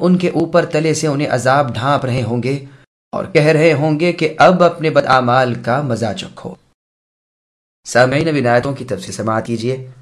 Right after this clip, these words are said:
مشرکین کی ہٹ دھرمی اور عذاب کا مطالبہ۔ مشرکوں کا اپنی جہالت سے عذاب الہی کا طلب کرنا بیان ہو رہا ہے۔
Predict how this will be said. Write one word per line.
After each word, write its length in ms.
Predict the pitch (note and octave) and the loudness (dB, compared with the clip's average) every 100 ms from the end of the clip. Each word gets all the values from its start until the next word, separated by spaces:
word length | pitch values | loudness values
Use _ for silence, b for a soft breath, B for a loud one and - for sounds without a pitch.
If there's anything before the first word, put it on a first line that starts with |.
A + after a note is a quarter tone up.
| _ _ _ _ - | _ _ _ _ -8
مشرکین 500 | - F3+ F#3 B3+ B3 | 0 0 0 -4 -4
کی 200 | A#3+ F3+ | -4 0
ہٹ 200 | D3 A#2+ | 0 0
دھرمی 320 | C#3 C#3+ F#3 | -2 0 0
اور 140 | F#3+ D#3 | 0 0
عذاب 420 | A#2+ A#2 A#2+ - | 0 2 2 2
کا 60 | C3+ | -2
مطالبہ۔ 500 | C#3 A2 F#2+ F#2 - - - - _ _ _ _ _ | -2 -4 -6 -6 -10 -12 -20 -20 _ _ _ _ _
مشرکوں 480 | B2+ D#3+ E3 G3+ A3 | -6 -2 2 2 2
کا 200 | G#3 G#3 | 2 2
اپنی 400 | - C3 C#3 C#3+ | 2 0 0 -2
جہالت 460 | A#2 G#2+ A#2+ D3+ | 0 2 2 2
سے 180 | D#3 E3+ | 0 2
عذاب 300 | D3+ A2+ A2+ | 4 4 2
الہی 400 | A2+ G#2 G#2 C3 | 2 -2 -4 -4
کا 140 | D3+ A#2+ | -4 -4
طلب 320 | A2 G#2+ - | 0 -2 -2
کرنا 280 | G2 G2 G2 | -6 -4 -2
بیان 240 | A2+ A#2+ | 2 2
ہو 140 | A#2+ | 2
رہا 220 | B2 A#2+ | 0 0
ہے۔ 100 | A#2+ | -2